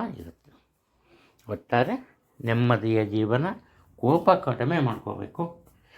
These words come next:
ವಿದ್ಯಾರ್ಥಿಗಳಿಗೆ ಒಳ್ಳೆಯದಿದೆ. ಏನೂ ತೊಂದರೆ ಇಲ್ಲ. ಆರೋಗ್ಯದ ಬಗ್ಗೆ ಸ್ವಲ್ಪ ಎಚ್ಚರಿಕೆ ಇರಲಿ.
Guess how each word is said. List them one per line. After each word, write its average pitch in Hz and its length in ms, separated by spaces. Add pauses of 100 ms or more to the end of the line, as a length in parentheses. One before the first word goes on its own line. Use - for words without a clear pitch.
(300)
ವಿದ್ಯಾರ್ಥಿಗಳಿಗೆ 127 1200
ಒಳ್ಳೆಯದಿದೆ. 110 960 (1000)
ಏನೂ 117 260
ತೊಂದರೆ 87 400
ಇಲ್ಲ. - 180 (280)
ಆರೋಗ್ಯದ 110 540
ಬಗ್ಗೆ 104 260
ಸ್ವಲ್ಪ 107 300 (280)
ಎಚ್ಚರಿಕೆ 127 540
ಇರಲಿ. - 360